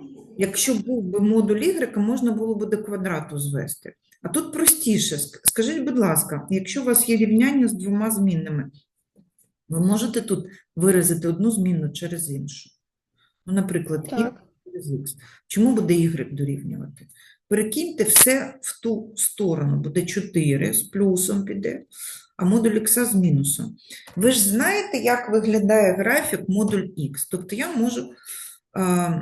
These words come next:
Speaker 1: тобто ми отримали графік взагалі функції. І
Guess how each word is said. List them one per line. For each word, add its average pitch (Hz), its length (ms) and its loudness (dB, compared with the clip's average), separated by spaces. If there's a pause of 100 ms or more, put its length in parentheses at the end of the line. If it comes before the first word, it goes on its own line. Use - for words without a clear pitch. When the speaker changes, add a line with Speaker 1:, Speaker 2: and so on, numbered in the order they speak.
(180)
Speaker 1:
тобто 214 260 0
ми 226 160 4
отримали 262 520 0
графік 247 480 -6
взагалі 196 460 -4
функції. - 840 -4 (640)
І 190 120 0